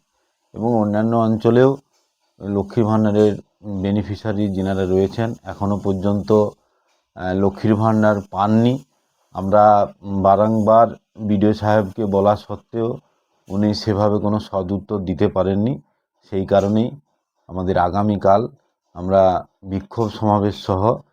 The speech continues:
ডেপুসে-, ডেপুটেশনের ব্যবস্থা করেছি। আমাদের বিধায়কের, আহ, নেতৃত্বে এবং আমাদের ব্লক কনভেনর সম্রাট সামন্ত মহাশয় এবং, আহ, গৌতম গুরু মহাশয়ের উপস্থিতিতে আমরা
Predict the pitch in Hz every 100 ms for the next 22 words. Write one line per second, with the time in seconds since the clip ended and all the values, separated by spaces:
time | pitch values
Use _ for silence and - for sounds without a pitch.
0 | _ _ 85 92 104 107 117 92 95 95
1 | 107 110 117 110 92 90 95 - - 95
2 | 92 92 95 131 147 - _ _ _ _
3 | 87 92 92 98 - _ _ _ - 87
4 | 90 107 113 113 123 113 - - 98 92
5 | 92 92 95 98 - 113 101 - 131 143
6 | - _ 101 98 98 98 - _ _ _
7 | 85 92 87 82 95 92 - 104 104 107
8 | 104 101 95 _ _ _ - 92 95 107
9 | 107 _ _ _ - 107 101 104 101 107
10 | 107 104 123 117 - 95 95 98 98 101
11 | _ _ _ _ 85 85 90 87 101 101
12 | 107 101 101 104 98 101 101 - 101 101
13 | - 92 - 92 - 95 101 95 123 127
14 | _ _ _ _ 90 95 95 95 85